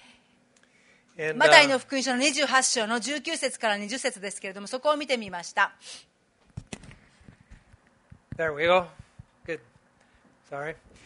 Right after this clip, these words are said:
Speaker 1: It says, "Therefore, go and make disciples of all the nations, baptizing them in the name of the Father and the Son and the Holy Spirit. Teach these new disciples to obey all the commands I have given you, and be sure of this, I am with you always,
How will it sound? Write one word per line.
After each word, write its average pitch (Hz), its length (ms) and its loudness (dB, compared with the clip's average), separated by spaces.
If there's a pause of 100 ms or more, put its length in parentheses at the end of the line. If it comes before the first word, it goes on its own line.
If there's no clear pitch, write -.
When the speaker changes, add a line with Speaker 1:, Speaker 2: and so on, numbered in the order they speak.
(220)
Speaker 1:
It - 140 2
says, 175 140 4
"Therefore, 247 480 8
go 240 180 4
and 269 120 6
make 262 200 8
disciples 233 600 4
of 185 180 2
all 240 300 10
the 254 100 4
nations, 196 520 0
baptizing 226 680 4
them 214 180 -2
in 208 60 -8
the 196 80 -6
name 196 240 0
of 185 60 -2
the 175 120 -4
Father 214 460 6
and 202 100 -4
the 175 60 -4
Son 202 460 2
and 170 100 -6
the 160 100 -8
Holy 190 220 -2
Spirit. 160 600 -4 (520)
Teach 240 260 -4
these 214 260 -2
new 233 180 -4
disciples 208 640 4
to 185 120 -4
obey 196 340 6
all 220 320 10
the 240 80 -6
commands 208 560 2
I 196 100 8
have 185 160 4
given 175 280 -4
you, 165 200 -4
and 160 120 -8
be 165 120 -8
sure 254 380 2
of 226 120 0
this, 180 360 2 (320)
I 226 240 8
am 247 100 2
with 269 240 0
you 262 160 0
always, 190 500 6